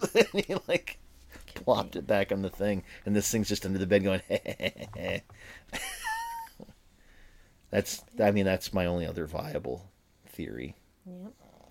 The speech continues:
Speaker 1: So, good story, though.
Speaker 2: I thought so.
Speaker 1: Very good story.
Speaker 2: That's why I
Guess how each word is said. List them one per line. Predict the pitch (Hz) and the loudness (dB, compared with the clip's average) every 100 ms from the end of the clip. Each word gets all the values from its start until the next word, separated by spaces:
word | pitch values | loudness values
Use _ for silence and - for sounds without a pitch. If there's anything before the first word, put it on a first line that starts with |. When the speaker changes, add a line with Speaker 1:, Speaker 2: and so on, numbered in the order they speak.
| - - - - - - - - - - | -20 -20 -20 -20 -20 -20 -20 -20 -20 -20
Speaker 1:
So, | - 87 82 | -6 -2 0
good | 139 | 0
story, | - - 104 117 | 0 6 6 6
though. | 82 82 92 - - - _ _ | 4 0 -4 -12 -20 -20 _ _
Speaker 2:
I | 262 | -2
thought | 277 220 208 - | 2 2 2 0
so. | 208 208 254 254 | 0 0 -2 -4
Speaker 1:
Very | 92 196 | 0 0
good | 98 - | 0 -6
story. | - - 53 92 | -8 -8 -10 -8
Speaker 2:
That's | - 196 - | -6 -6 -4
why | 202 196 196 | -2 0 0
I | 190 190 | -2 -6